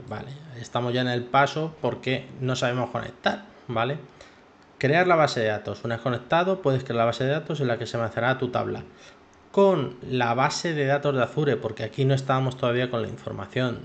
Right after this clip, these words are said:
de que era de Azure, ya, eh, ya está creada la base de datos, ¿vale? Si vamos aquí a Databases, ya está nuestro chat G P T. Esto es una base de datos, con lo que, bueno, ese paso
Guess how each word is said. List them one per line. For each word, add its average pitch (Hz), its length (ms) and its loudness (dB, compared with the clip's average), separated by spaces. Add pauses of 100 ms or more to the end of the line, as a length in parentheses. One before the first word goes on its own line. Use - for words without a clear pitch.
(120)
de 110 120 -6
que 113 100 -6
era 123 160 0
de 117 100 2
Azure, 127 480 2 (400)
ya, 139 500 0
eh, 139 280 -2
ya 135 120 2
está 139 240 0
creada 127 240 2
la 113 100 2
base 107 220 -2
de 113 60 -2
datos, 143 420 -2 (140)
¿vale? 110 280 -8
Si - 160 -10
vamos 110 220 -4
aquí 131 300 0
a 117 80 2
Databases, 135 840 -2 (380)
ya 131 160 0
está 127 300 0
nuestro 131 320 -2
chat 127 280 -2
G - 140 -2
P 123 140 -4
T. 131 300 -2 (1120)
Esto 139 180 -6
es 127 100 -4
una 127 140 0
base 113 240 0
de 113 120 0
datos, 131 520 0
con 110 120 -6
lo 110 120 -6
que, 123 100 -4
bueno, 131 280 -2 (280)
ese 127 240 -6
paso 120 420 -4